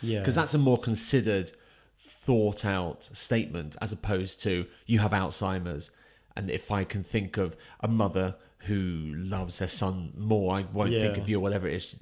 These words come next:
Speaker 2: he says in the moment.
Speaker 1: And does he
Speaker 2: That's
Speaker 1: sort of
Speaker 2: way more hurtful.
Speaker 1: Yeah. But then he also says in the video something like, "God gave me the wrong mother." So there's hurtful things in there as well.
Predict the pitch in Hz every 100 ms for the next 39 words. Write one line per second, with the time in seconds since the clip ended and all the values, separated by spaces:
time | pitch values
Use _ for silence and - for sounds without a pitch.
0 | - - 90 95 104 92 95 101 117 90
1 | 78 - 120 151 - - 165 147 175 147
2 | 107 92 - 113 120 - - 58 92 -
3 | - 113 104 92 92 _ _ _ - 131
4 | 139 131 143 131 127 127 120 113 113 113
5 | 110 110 107 - - _ _ _ _ _
6 | _ - 120 113 113 110 113 - 117 -
7 | 113 107 113 113 110 107 110 113 98 107
8 | 90 _ _ _ - 123 120 123 - 143
9 | 160 - 120 113 104 101 95 95 92 98
10 | 98 101